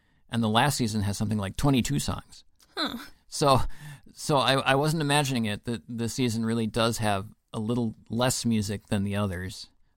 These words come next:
Speaker 1: But there is one main song that, that is kind of a theme throughout the series, I believe, at least in a few of the episodes.
Speaker 2: Mm-hmm.
Speaker 1: I don't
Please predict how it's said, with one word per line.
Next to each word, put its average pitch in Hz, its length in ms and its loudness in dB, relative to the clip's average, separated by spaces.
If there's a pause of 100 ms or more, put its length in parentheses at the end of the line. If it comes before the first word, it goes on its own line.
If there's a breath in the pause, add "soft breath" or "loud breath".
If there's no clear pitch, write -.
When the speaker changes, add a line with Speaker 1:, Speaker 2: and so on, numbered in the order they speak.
(100)
Speaker 1:
But 127 80 2
there 143 100 6
is 160 140 6
one 131 240 4
main 120 220 2
song 98 360 0
that, 95 140 -12 (300)
that 104 180 -6
is 104 100 -6
kind 110 160 -4
of 92 60 -4
a 92 60 -8
theme 98 320 -4
throughout 95 380 -4 (200)
the 104 100 -12
series, 87 460 -8
I 87 80 -8
believe, - 240 -14
at 113 120 2
least 127 220 4
in 104 80 0
a 90 60 -4
few 120 180 0
of 92 80 0
the 92 100 -8
episodes. - 680 -10
Speaker 2:
Mm-hmm. 254 240 -6 (1000)
Speaker 1:
I 151 80 0
don't 147 40 -2